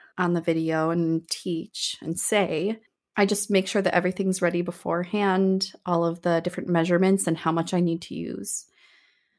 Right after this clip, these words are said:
if I'm doubling it or halving the recipe, so that I can explain that. And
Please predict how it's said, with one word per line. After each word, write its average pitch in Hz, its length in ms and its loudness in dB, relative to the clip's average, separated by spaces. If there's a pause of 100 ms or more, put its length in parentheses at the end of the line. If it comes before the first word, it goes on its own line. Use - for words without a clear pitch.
(260)
if 190 100 0
I'm 175 180 4
doubling 175 440 2
it 175 240 -2
or 185 60 -2
halving 170 420 -6
the 170 80 -4
recipe, 190 560 -8
so - 160 -6
that 175 100 0
I 170 80 -2
can 170 180 -10
explain 170 520 -6
that. 175 300 -4 (600)
And 190 440 4